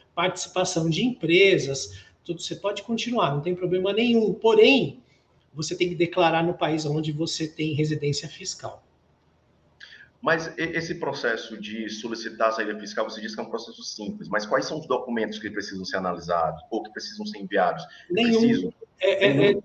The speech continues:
Speaker 1: é, é, são só informações no, direto no próprio,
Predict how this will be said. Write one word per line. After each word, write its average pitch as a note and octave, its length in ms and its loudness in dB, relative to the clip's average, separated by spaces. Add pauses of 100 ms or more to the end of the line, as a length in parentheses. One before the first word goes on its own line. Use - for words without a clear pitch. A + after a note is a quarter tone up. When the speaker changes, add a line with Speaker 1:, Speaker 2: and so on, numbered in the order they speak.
(100)
Speaker 1:
é, F#3 320 0
é, F3+ 60 -4
são A3 280 2
só - 480 2
informações A3 920 0
no, G#3+ 240 4
direto G#3+ 400 4
no A3+ 200 4
próprio, A#3 560 6